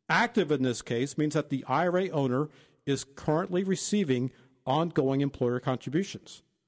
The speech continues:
So if that is the case, then you cannot donate from those types of accounts. It must, in those examples, be a traditional I R A. And once again, that's where the tax and investment advisor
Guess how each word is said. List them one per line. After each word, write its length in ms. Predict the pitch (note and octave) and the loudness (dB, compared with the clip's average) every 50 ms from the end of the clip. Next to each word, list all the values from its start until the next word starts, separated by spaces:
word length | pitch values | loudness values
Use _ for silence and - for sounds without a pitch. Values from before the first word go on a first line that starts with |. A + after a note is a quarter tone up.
| _ _ _ _ _ _ _ _ - | _ _ _ _ _ _ _ _ -8
So 180 | - - B2+ | -2 0 -2
if 100 | A2 - | 0 0
that 220 | - C3+ C#3 E3 G#3 | 0 0 2 2 0
is 120 | - - | 0 0
the 100 | E3+ D#3 | -2 -2
case, 640 | - - - G#3 B3+ G#3+ D3 D3 E3 - - - - _ _ _ _ _ - - | -2 0 0 2 2 2 2 0 -2 -4 -6 -10 -10 _ _ _ _ _ -2 2
then 120 | C3+ C#3+ | 2 2
you 80 | C#3+ C3 | 2 0
cannot 560 | - - - D#3 E3 F3 F3 F#3 F#3 C#3+ B2+ | 0 -2 -2 0 2 2 2 0 0 -2 0
donate 480 | D#3+ F3 G3 F#3 D3+ B2+ B2 C3+ - | 2 2 2 2 2 2 0 0 -2
from 380 | - - - - D3 D3 D3+ D#3 | -8 -10 -2 0 0 2 2 2
those 240 | C#3+ C#3+ C#3+ C#3+ - | 2 2 0 0 -2
types 300 | - - C3 B2 - - | -2 -4 -4 -4 -4 -4
of 80 | - | -4
accounts. 480 | C3 B2 - - F3+ C#3 G#2+ G2 - - _ _ _ _ - | -4 -2 0 0 -2 -2 -2 -6 -12 -20 _ _ _ _ -4
It 120 | C3 B2 | -4 0
must, 380 | A#2+ C3 C3 C#3+ C#3+ - - - _ - | 2 2 2 0 0 -4 -12 -20 _ -6
in 140 | - A#2 A2 | -4 -2 2
those 260 | C3 F3 G#3 G3 - - - | 2 2 2 0 -4 -10 -6
examples, 500 | - B2 A2 - B2+ A2+ - - B2+ A2+ | -6 -4 0 0 0 0 0 -2 -2 -2
be 260 | - - D3+ D#3+ C#3 - | 0 0 0 0 0 -2
a 80 | B2+ A#2 | -4 -4
traditional 540 | - - C3 A#2 B2 A2+ - - B2+ A#2 - | -2 -2 0 0 0 -2 -2 -2 -2 -2 -2
I 140 | A2+ A2+ A2 | -2 -2 0
R 160 | G2 G#2+ C#3 | 0 0 2
A. 160 | D#3+ C3+ - - - _ _ _ _ _ _ _ _ - - - - _ _ _ - | 0 0 -2 -6 -18 _ _ _ _ _ _ _ _ -20 -20 -20 -20 _ _ _ -12
And 100 | - G#2+ | -6 -4
once 220 | A2 A2+ G2+ - B2+ | -2 -2 -2 -2 -2
again, 400 | B2 D3+ G#3 A3 F3 D#3+ F3 F3 - - - _ - | 0 2 2 2 2 0 0 -2 -6 -16 -20 _ -4
that's 240 | - C3 C#3+ - - | -2 -2 -2 0 0
where 240 | C#3+ C#3 C3+ C#3 C3+ | 0 2 2 2 0
the 380 | B2+ A#2+ B2 A#2 A#2 A#2 B2 - - _ _ - | 0 0 0 0 0 -2 -4 -10 -18 _ _ -10
tax 360 | - - D3 C#3+ C3+ - - | -2 0 0 0 0 0 -2
and 80 | C3 A#2+ | -2 0
investment 440 | A#2 A2+ C#3 E3 D#3+ - D#3+ C#3 | 2 2 0 0 0 0 0 0
advisor 560 | B2+ A2+ B2 A#2+ A#2+ A#2 A2 B2 A#2+ A#2 A#2+ | 0 0 0 0 0 0 0 0 -2 -2 -2